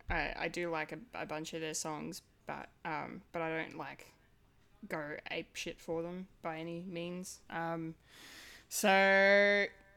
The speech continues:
yeah, no, but I'll, you know, I love, I love my true stories, I love my biopics, so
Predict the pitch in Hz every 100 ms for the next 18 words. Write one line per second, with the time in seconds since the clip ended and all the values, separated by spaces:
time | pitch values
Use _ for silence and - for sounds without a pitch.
0 | - 185 202 196 196 214 190 190 196 190
1 | 185 _ 214 208 180 - _ _ - 190
2 | 196 202 - 180 190 220 226 233 226 220
3 | 226 240 233 160 190 190 202 190 185 185
4 | - - - 170 165 165